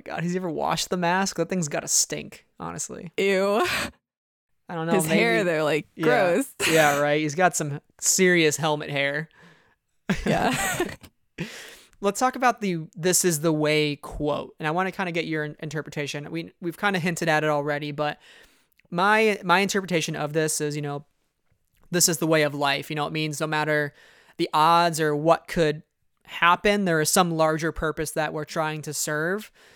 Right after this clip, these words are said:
Speaker 1: So, you know, hiding in the shadows is the way because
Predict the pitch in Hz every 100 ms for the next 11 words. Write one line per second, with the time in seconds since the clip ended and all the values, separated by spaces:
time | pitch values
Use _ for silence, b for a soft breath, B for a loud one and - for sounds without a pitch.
0 | b - 185 165 151 151 - 185 208 208
1 | 196 175 170 160 175 175 160 160 147 151
2 | 151 156 160 156 160 151 143 -